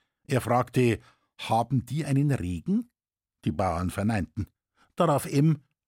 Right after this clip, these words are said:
„Dann kriegen wir auch keinen. Und wenn, dann lassen wir ihn ihnen.“ Neunzehnhundertzwölf gestaltete sich die Krankheit des geistlichen Rates lebensgefährlich.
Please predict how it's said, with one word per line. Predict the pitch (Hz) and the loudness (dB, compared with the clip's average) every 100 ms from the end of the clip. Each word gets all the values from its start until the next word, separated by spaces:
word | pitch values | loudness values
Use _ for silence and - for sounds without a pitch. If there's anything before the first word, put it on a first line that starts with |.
| _ - | _ -4
„Dann | 117 180 214 | 0 0 -2
kriegen | - 247 233 214 | 0 0 2 2
wir | 202 202 - | 0 -4 -4
auch | - - | -6 -6
keinen. | - 107 87 - _ _ _ - | -12 -10 -10 -12 _ _ _ -4
Und | 113 87 | -2 0
wenn, | 208 226 82 - _ _ _ _ _ - | 0 0 -2 -10 _ _ _ _ _ -8
dann | 127 131 | -2 0
lassen | 92 82 - - 117 | 0 -2 -2 -2 -2
wir | 85 | 0
ihn | 110 98 | 0 -2
ihnen.“ | 104 110 90 76 - _ _ _ _ _ _ _ _ _ _ _ _ _ _ _ _ | -2 -2 -2 -6 -12 _ _ _ _ _ _ _ _ _ _ _ _ _ _ _ _
Neunzehnhundertzwölf | 110 110 117 131 117 101 80 - 92 104 165 - | -2 -2 0 -2 -2 -2 -4 -4 0 0 0 -2
gestaltete | 151 135 - 143 165 165 147 | -2 0 2 2 0 -2 -2
sich | 147 - | -2 0
die | 147 | -2
Krankheit | - 113 151 127 | 0 -2 0 -2
des | 147 - | -4 -4
geistlichen | 117 127 - 147 117 | -2 -2 -4 -4 -4
Rates | 107 98 120 135 - | -2 -4 -4 -8 -6
lebensgefährlich. | 92 117 151 - - - - - - - | -6 -4 -4 -6 -10 -12 -14 -16 -18 -20